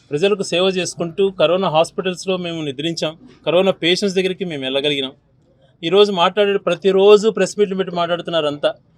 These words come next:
ఆ రోజుల్లో ప్రజలు కష్టాలు ఉన్నప్పుడు వీళ్ళు ఎక్కడికి పోయారు? ఆ రోజు గుర్తుకు రాలేదా ప్రజాసేవ?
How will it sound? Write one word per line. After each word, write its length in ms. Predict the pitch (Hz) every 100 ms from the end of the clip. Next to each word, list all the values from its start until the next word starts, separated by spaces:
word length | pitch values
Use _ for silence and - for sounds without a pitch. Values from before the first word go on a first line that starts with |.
| _ _ - -
ఆ 180 | 139 165
రోజుల్లో 360 | 170 190 208 202
ప్రజలు 320 | 156 160 202
కష్టాలు 380 | 175 160 202 190
ఉన్నప్పుడు 400 | 185 175 180 185
వీళ్ళు 140 | 170
ఎక్కడికి 220 | 139 165
పోయారు? 320 | 165 160 139 - _ _ _ _ _ _ _ _ _
ఆ 80 | 131
రోజు 200 | 160 180
గుర్తుకు 300 | 170 160 185
రాలేదా 300 | 175 170 165
ప్రజాసేవ? 600 | 170 156 160 151 160 170